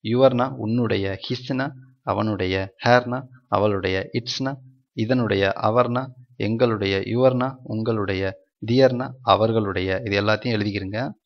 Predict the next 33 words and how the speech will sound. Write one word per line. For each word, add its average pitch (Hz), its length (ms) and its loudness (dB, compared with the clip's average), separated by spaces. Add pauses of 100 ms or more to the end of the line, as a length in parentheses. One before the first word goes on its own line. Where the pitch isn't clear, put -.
(1500)
இதுக்கு 117 240 4
எக்ஸாம்பிளும் 143 500 6
நீங்க 113 160 2
ட்ரை 107 160 2
பண்ணுங்க. 92 280 -4 (120)
"It 120 160 0
is 170 240 6
my 117 200 4
book", 113 260 -2 (160)
இந்த 113 140 -2
இடத்துல 117 220 4
பாருங்களேன், 101 380 2
it 107 140 -4
is, 165 160 0 (720)
it 117 140 -4
is-னா 151 440 0
இருக்கு, 120 360 -4
இது 123 180 -2
இருக்கிறது, 117 460 0
my 127 180 2
book-னா 135 320 -2
என்னுடைய 120 380 0
புத்தகம். 107 380 -6 (240)
அப்ப 120 140 0 (520)
"it 120 120 -2
is 156 180 4
my 131 160 2
book-னா" 123 380 -2
இது 123 220 0
என்னுடைய 120 400 2
புத்தகம். 95 460 -4 (440)
இந்த 113 140 2
மை 110 160 4